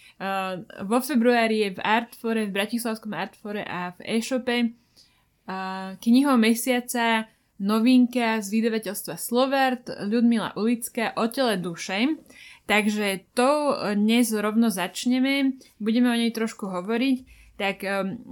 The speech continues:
poviem najprv na úvod, e, vlastne, mm, celý princíp tejto, tejto akcie spočíva v tom, že Ľudmila Ulická, e,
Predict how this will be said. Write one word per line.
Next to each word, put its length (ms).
poviem 240
najprv 320
na 240
úvod, 400
e, 80
vlastne, 720
mm, 800
celý 240
princíp 560
tejto, 560
tejto 320
akcie 480
spočíva 560
v 80
tom, 180
že 480
Ľudmila 480
Ulická, 560
e, 20